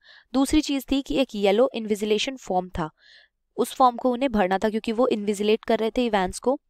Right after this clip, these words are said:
एक स्पेशल ऑथेंटिकेशन कार्ड था, मतलब एक आईडी कार्ड उनके पास था,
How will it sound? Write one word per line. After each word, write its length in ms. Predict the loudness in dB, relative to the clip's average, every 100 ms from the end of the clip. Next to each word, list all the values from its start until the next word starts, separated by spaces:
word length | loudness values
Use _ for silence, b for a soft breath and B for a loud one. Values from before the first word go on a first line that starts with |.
| _ B B B
एक 140 | -6
स्पेशल 360 | -2 0 0 -2 -2
ऑथेंटिकेशन 600 | -2 -2 -2 -2 -4 -2
कार्ड 260 | 0 0 -2
था, 60 | -6
मतलब 280 | -4 -2
एक 120 | -2 -2
आईडी 240 | -2 -2
कार्ड 240 | 0 2 0
उनके 200 | -2 -2
पास 220 | 0 -2
था, 240 | -4 -6